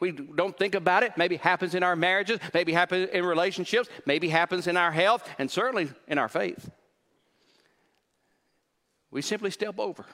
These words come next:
You see, what happened is we have forgotten how important things are, and that's when the enemy will attack. There's a word that many Christians have forgotten.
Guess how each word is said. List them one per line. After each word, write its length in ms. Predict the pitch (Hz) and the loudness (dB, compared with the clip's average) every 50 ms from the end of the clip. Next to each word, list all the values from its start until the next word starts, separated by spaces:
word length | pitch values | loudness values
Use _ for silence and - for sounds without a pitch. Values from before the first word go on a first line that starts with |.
| - _ _ _ _ _ _ _ _ _ _ _ _ _ _ _ _ _ _ _ _ _ _ _ _ _ _ _ _ _ - | -20 _ _ _ _ _ _ _ _ _ _ _ _ _ _ _ _ _ _ _ _ _ _ _ _ _ _ _ _ _ -8
You 60 | 147 | -4
see, 100 | - 240 | -2 0
what 160 | 240 233 214 | 2 2 4
happened 320 | 220 262 294 285 240 240 208 | 4 4 4 4 4 2 2
is 200 | 190 180 170 - | 2 2 0 -2
we 300 | 160 185 196 208 208 185 | -2 -2 0 0 2 2
have 220 | 180 185 190 180 | 2 2 2 2
forgotten 480 | - 180 165 143 175 202 226 254 262 220 | 0 -4 -2 0 2 2 2 2 2 0
how 160 | 202 208 208 | 0 2 2
important 480 | 190 175 - - 214 220 214 202 - - | 0 0 -2 -2 0 0 0 -2 -2 -2
things 280 | - 196 185 175 151 | -2 -2 0 -2 -2
are, 400 | 196 - 202 185 175 151 139 127 - - - - - _ - | -4 -2 0 2 2 2 2 0 -2 -6 -18 -18 -14 _ -4
and 280 | 175 151 143 139 135 | -2 0 0 0 2
that's 340 | 147 180 233 254 240 - - | 2 2 2 0 -2 -4 -4
when 140 | 214 196 190 | -4 -2 -2
the 160 | 190 185 175 | 0 0 0
enemy 320 | 170 175 175 170 165 156 | 0 0 -2 -2 -2 -4
will 160 | 147 139 127 117 | -4 -2 -4 -4
attack. 440 | - - - 123 90 71 - _ _ _ _ _ _ _ _ _ _ _ _ _ _ _ _ _ _ _ _ _ _ _ _ _ _ _ _ _ _ _ _ _ _ _ _ _ _ _ _ _ _ _ _ _ _ _ _ _ - | -4 -4 -4 -4 -4 -4 -6 _ _ _ _ _ _ _ _ _ _ _ _ _ _ _ _ _ _ _ _ _ _ _ _ _ _ _ _ _ _ _ _ _ _ _ _ _ _ _ _ _ _ _ _ _ _ _ _ _ -4
There's 260 | - 220 269 269 196 | -2 0 0 0 0
a 60 | 208 202 | 0 -2
word 420 | 180 170 151 120 104 104 123 139 - _ _ _ _ _ _ _ _ _ _ _ _ _ _ _ _ _ _ _ _ _ _ _ _ - | 0 0 0 0 -2 -2 -6 -8 -12 _ _ _ _ _ _ _ _ _ _ _ _ _ _ _ _ _ _ _ _ _ _ _ _ -4
that 160 | 160 - - | -4 -2 -2
many 240 | 190 226 262 277 269 | -2 -2 0 0 -2
Christians 800 | - - 262 269 214 - - - 127 117 139 160 165 - - - _ _ _ _ _ _ | -4 -4 -4 -4 -4 -4 -6 -6 -6 -4 -4 -6 -8 -12 -20 -20 _ _ _ _ _ _
have 180 | - 170 165 | -4 -4 -4
forgotten. 480 | - - - - 208 190 175 - - | -4 -4 -4 -2 0 -2 -2 -4 -8